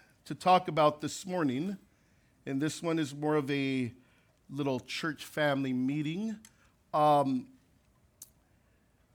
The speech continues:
this week was an important milestone,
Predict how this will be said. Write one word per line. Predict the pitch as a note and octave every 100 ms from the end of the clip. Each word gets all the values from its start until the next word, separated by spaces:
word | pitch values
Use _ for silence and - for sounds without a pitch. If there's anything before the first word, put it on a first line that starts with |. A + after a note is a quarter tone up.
| _ _ _ _ _ -
this | C#3+ A3 -
week | F#3 B3 G3 D3+ - - - -
was | - D#3+ D#3+ D3 D3
an | D3+
important | D3+ E3+ E3 - E3+
milestone, | D3 D3+ D#3 D3+ - D3+ D#3 F#3+